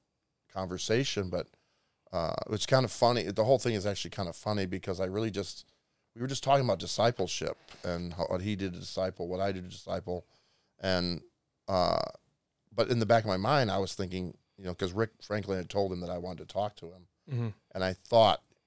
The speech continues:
Speaker 1: he had mentioned that I wanted to join the mission 'cause I really was thinking about it again when I came back, but he <laughs> never brought it up. And through this whole conversation, I'm, like, thinking, "Is he gonna ask me about the mission? Is this how they interview down here? I don't know what's going on here." And then at the very end of the conversation, I just said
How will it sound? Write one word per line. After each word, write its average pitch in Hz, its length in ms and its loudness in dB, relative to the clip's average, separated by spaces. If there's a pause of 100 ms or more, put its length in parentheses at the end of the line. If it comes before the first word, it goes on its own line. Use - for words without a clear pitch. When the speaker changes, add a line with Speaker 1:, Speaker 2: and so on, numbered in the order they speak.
(100)
Speaker 1:
he 104 180 -12
had 90 100 -2
mentioned 95 320 -4
that 87 80 -4
I 82 80 -4
wanted 90 220 -10
to 80 40 -14
join 85 240 -10
the 82 80 -14
mission 90 400 -10
'cause 87 160 -18
I 90 60 -4
really 98 300 0
was 85 160 -6
thinking 95 280 -4
about 87 240 -4
it 82 100 -8
again 85 280 -4
when 73 80 -6
I 71 60 -10
came 87 200 -8
back, 92 400 -4 (580)
but 95 100 0
he 101 60 2
<laughs> 107 120 0
never 120 100 6
brought 98 260 8
it 92 120 2
up. 131 260 8
And 87 180 -4
through 101 140 -4
this 90 160 -4
whole 95 280 0 (140)
conversation, 92 680 -2
I'm, 90 140 -8
like, 87 180 -14 (760)
thinking, 95 420 -4 (160)
"Is - 80 -20
he 98 60 -20
gonna 92 180 -10
ask 82 240 -10
me 95 60 -4
about 85 200 -8
the - 80 -18
mission? 117 380 -8
Is 87 120 -14
this 101 140 -20
how 98 120 0
they 95 140 -2
interview 92 340 -6
down 113 200 -2
here? 110 220 -4
I 104 80 -2
don't 107 140 -2
know 82 80 -4
what's 95 160 -4
going 82 240 -8
on 101 180 -2
here." 90 200 -8
And 87 120 -8
then 92 180 -2
at - 540 -20
the 92 60 -20
very 104 300 2
end 101 140 2
of 95 80 0
the 87 80 -4
conversation, 92 720 -4
I 90 100 -4
just 87 200 -8
said 87 280 -2